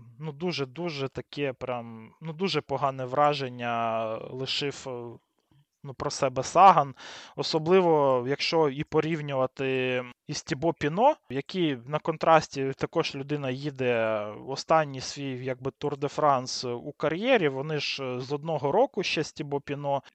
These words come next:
Тібо Піно їхав в Джиро, і на якому він, якби, свіжачку натури, він постійно атакує, він постійно бореться, він, е, ну, реально професійно і дуже круто підготувався до останньої своєї, якби, гонки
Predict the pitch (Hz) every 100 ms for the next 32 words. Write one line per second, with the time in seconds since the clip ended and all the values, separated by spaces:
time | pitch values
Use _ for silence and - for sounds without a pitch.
0 | - - 147 190 180 180 165 170 - 170
1 | 147 131 165 254 269 180 135 156 151 143
2 | 127 127 151 156 190 180 160 151 156 151
3 | 135 147 156 160 160 - - 175 151 135
4 | - - - 143 - 180 240 233 151 160
5 | - 156 - 180 165 151 - 151 - 240
6 | 208 156 143 151 - - 165 156 139 180
7 | 226 196 - 151 143 147 143 135 127 123
8 | 123 143 151 165 147 127 143 - 147 -
9 | 180 160 135 139 135 151 143 - 160 -
10 | - 135 139 - 151 220 247 - 190 -
11 | - - - 147 165 - 180 175 170 160
12 | - 160 160 160 139 143 147 170 165 160
13 | 143